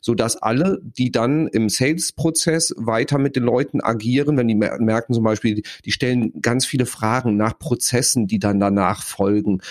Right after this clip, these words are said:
und nach, nach irgendwelchen, ähm, Zertifizierungen et cetera. Sofort, äh, okay,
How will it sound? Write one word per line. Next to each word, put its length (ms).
und 380
nach, 240
nach 240
irgendwelchen, 540
ähm, 280
Zertifizierungen 1040
et 140
cetera. 440
Sofort, 460
äh, 140
okay, 400